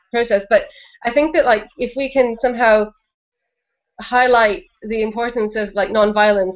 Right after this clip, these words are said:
in all aspects of life, starting with, you know, like, an end to kind of cruelty to animals, that that might make people more tolerant in other respects, um, like, kind of, you know,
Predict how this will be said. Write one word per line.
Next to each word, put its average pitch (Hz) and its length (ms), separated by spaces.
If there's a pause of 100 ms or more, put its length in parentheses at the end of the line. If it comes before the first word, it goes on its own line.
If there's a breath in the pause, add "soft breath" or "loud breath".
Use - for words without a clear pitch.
in 202 320
all 220 280
aspects 202 360
of 190 100
life, 190 220
starting 202 380
with, 185 220 (160)
you 202 100
know, 185 80
like, 180 220 (140)
an 180 160
end 196 280
to 185 420 (200)
kind 208 120
of - 80
cruelty 214 300
to 208 120
animals, 190 480 (580 loud breath)
that - 200 (560)
that 240 280 (300)
might 220 360 (280)
make 214 380 (100)
people 208 720
more 208 280
tolerant 214 440
in 208 120
other 220 180
respects, 233 640 (520)
um, 196 420 (100)
like, 208 200
kind 220 200
of, 208 120
you 208 80
know, 196 240